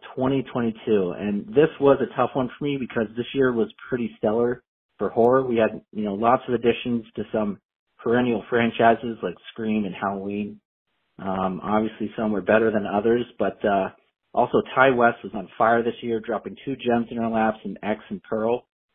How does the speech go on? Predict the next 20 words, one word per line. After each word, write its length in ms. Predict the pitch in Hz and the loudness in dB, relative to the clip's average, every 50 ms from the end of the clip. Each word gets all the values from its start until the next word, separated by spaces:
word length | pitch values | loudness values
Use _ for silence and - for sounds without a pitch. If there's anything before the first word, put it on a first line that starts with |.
| _ _ _ _ _ _ _ _ _ | _ _ _ _ _ _ _ _ _
And, 360 | - 113 110 107 107 104 101 | -8 -4 -2 -2 -2 -2 -4
uh, 460 | 87 87 104 107 101 104 104 98 - - | -4 -4 -4 -2 -2 -2 -4 -4 -6 -2
also 260 | - 123 131 - - 123 117 - | 0 0 0 2 0 -2 0 2
shout 120 | 127 113 117 | 2 4 4
out, 200 | 117 113 107 - | 2 0 0 -2
you 100 | 110 117 | -6 -4
know, 140 | 110 104 - - | -4 -4 -4 -6
I, 60 | 107 107 - _ _ _ _ _ _ _ _ _ _ _ _ _ _ _ _ _ - | -8 -10 -10 _ _ _ _ _ _ _ _ _ _ _ _ _ _ _ _ _ -6
I 60 | 127 | -6
could 180 | 131 - 147 135 | -4 -4 -6 0
not 200 | 139 139 143 143 | 2 4 4 4
not 220 | 123 143 135 123 - | 4 4 2 2 2
mention 340 | 123 120 120 - 131 117 113 | -4 -6 -6 -6 -10 -6 -4
my 120 | 113 107 | -4 -2
boy 220 | 104 110 107 110 | 0 0 0 0
Art 280 | - - 92 104 113 - | -2 -4 -6 -6 -6 -6
the 80 | - 120 | -10 -16
Clown 420 | - - 117 107 107 107 107 104 | -10 -8 -4 -4 -2 -2 -2 -4
in 80 | 101 90 | -6 -12
Terrifier 500 | - - 107 101 98 - 110 101 101 95 | -8 -6 -6 -6 -4 -4 -4 -4 -4 -6